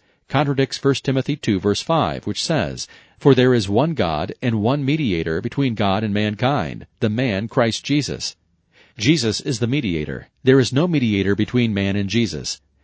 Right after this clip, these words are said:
Jesus himself dwells in believers, thus none is required.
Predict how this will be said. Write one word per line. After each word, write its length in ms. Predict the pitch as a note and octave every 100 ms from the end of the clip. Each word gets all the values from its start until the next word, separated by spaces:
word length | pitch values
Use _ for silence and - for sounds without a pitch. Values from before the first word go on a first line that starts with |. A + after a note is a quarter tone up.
| _ _ G2+
Jesus 340 | A#2 A2+ G#2+
himself 500 | A2+ F#2+ C#3 A2+ -
dwells 380 | A2+ G2+ G#2 G2
in 120 | G#2+
believers, 720 | G#2 G#2 C#3 E2 D#2 D#2+ - A2
thus 380 | A2+ - - A2+
none 180 | A2+
is 140 | G#2 F2+
required. 600 | F#2 B2 B2 F2 A#1+